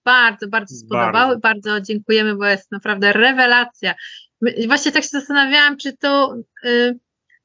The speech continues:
Speaker 1: czy ktoś będzie, na pewno starsi słuchacze będą k-, starsi, w sensie starsi niż, y, dziesięć lat, będą kojarzyć, y, z czym, y, z czym to się je, prawda? Ze starym, starym filmem.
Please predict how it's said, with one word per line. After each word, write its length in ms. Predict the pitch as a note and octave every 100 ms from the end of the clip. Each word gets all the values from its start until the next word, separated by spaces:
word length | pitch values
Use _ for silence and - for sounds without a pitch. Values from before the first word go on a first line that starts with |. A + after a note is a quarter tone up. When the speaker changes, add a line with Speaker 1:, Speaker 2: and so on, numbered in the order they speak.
| -
Speaker 1:
czy 120 | B3
ktoś 400 | - - F4 D4+
będzie, 480 | D4 D4+ D4 D4 C#4+
na 120 | C#4+
pewno 240 | C#4+ D4+ D4
starsi 580 | - F4 E4+ B3+ B3 G#3+
słuchacze 440 | - A#3 B3 A#3
będą 340 | G#3+ A3 A3+
k-, 200 | A3 -
starsi, 640 | - B3+ A#3 - A#3 G#3+ A3
w 60 | -
sensie 380 | A3+ A3 A#3 A3
starsi 360 | - A#3 -
niż, 280 | A3+ A3 -
y, 220 | G#3+ G#3+ G#3
dziesięć 380 | A3+ G#3+ G#3+ A3
lat, 200 | A#3 A#3+ - - -
będą 260 | B3 B3
kojarzyć, 640 | A#3+ B3 B3 B3 B3 B3+ - G#3+
y, 100 | A3+
z 140 | -
czym, 420 | - C4 B3+ B3+
y, 280 | B3+ B3 A#3
z 180 | - -
czym 260 | D#4 D4+ D4
to 100 | C4
się 160 | C#4+
je, 340 | B3+ D4+ C#4 B3
prawda? 520 | G#3 G3+ A3+ B3 B3
Ze 120 | A3+
starym, 340 | A3 B3+ B3 A#3
starym 280 | B3 A#3+ A3+
filmem. 420 | D4 C#4 G3